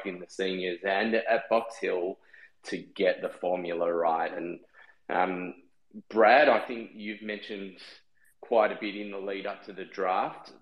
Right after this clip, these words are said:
One of the biggest keys now over the next couple of years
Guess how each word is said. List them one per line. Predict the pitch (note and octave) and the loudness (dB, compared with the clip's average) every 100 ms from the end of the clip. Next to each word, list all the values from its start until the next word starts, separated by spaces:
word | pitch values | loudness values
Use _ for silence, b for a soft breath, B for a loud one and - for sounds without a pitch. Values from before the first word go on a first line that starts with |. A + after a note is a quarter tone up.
| - | -20
One | E2+ - G#2 G#2+ | -20 -4 2 4
of | G#2 | 2
the | G2 E2+ - | -2 -10 -4
biggest | A#2 G#2+ A#2 - - | -2 0 -4 -6 -14
keys | - A2 G#2 G2 F#2 | 0 2 2 -2 -6
now | G2 G2 F#2+ B2 D3 | -2 -2 2 2 2
over | G#2 F#2+ | 0 -4
the | F#2 F#2 | -10 -10
next | F#2+ - - | -10 -14 -10
couple | G2 G2 | -8 -6
of | F#2+ | -6
years | F#2+ A#2 D#3 G3 G3 | -4 -2 -2 -4 -8